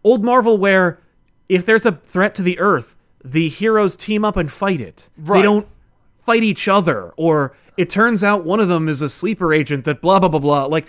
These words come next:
Speaker 1: and I, listen, I'm all for that kind of thing.
Speaker 2: Spider-Woman,
Speaker 1: I like
Speaker 2: rest in
Speaker 1: nuance in
Speaker 2: peace.
Speaker 1: my story.
Speaker 2: <laughs>
Speaker 1: Yes. But, like, I'm all for that, and I, I like that idea, and, but, like, if you do it too much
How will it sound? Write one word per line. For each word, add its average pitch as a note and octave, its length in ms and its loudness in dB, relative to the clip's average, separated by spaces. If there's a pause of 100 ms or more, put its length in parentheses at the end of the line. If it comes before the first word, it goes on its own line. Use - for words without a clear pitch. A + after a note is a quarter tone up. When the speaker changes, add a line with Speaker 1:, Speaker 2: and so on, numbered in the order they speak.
(180)
Speaker 1:
and D4 120 0
I, D4 120 -2
listen, E3 480 -6
I'm G#3 180 0
all A#3 160 2
for G#3 240 0
that E3+ 160 -2
kind E3 180 0
of D#3+ 80 0
thing. D#3 140 2
Speaker 2:
Spider-Woman, D3+ 60 0
Speaker 1:
I - 40 2
like F3+ 100 4
Speaker 2:
rest D3+ 120 -4
in D#3+ 60 2
Speaker 1:
nuance D3+ 220 0
in C#3+ 40 -4
Speaker 2:
peace. C3 40 -6
Speaker 1:
my A#2+ 100 -8
story. F#2 320 -10 (300)
Speaker 2:
<laughs> C#4+ 300 2
Speaker 1:
Yes. C#4 380 2 (840)
But, B3 140 4
like, B3+ 180 6
I'm C4+ 180 2
all C#4 180 4
for D4 260 -2
that, D3+ 240 0
and E3+ 60 -4
I, G3 80 0
I G3 120 2
like G#3+ 240 2
that F3+ 120 0
idea, D#3+ 520 2 (120)
and, D3 200 -6
but, E3+ 180 -6
like, E3 200 -2 (180)
if B2 80 -12
you C#3 80 -4
do F#3+ 80 4
it - 80 -4
too A#3+ 180 -4
much A#3+ 480 -6